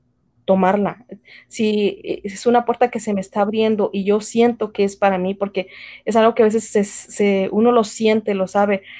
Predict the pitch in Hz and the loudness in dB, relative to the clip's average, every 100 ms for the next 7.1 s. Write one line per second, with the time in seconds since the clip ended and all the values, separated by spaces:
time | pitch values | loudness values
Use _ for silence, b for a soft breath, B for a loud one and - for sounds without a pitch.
0 | B B 214 214 208 196 - 202 220 214 | B B -2 2 2 0 0 0 0 2
1 | 220 214 214 214 208 208 196 196 202 196 | 0 2 0 0 -2 -6 -2 -2 -2 -6
2 | - - 196 190 185 180 _ _ _ _ | -6 -6 -4 -6 -8 -12 _ _ _ _
3 | 196 202 202 185 202 247 254 - 254 269 | -8 -4 4 6 6 4 2 4 4 6
4 | 262 - - 190 _ _ _ _ _ _ | 2 -2 -16 -18 _ _ _ _ _ _
5 | 190 196 202 196 202 190 175 175 - 180 | 0 2 2 0 0 0 0 -6 -10 -8
6 | 185 B B B B _ _ 185 208 180 | -8 B B B B _ _ -2 2 0
7 | - | 0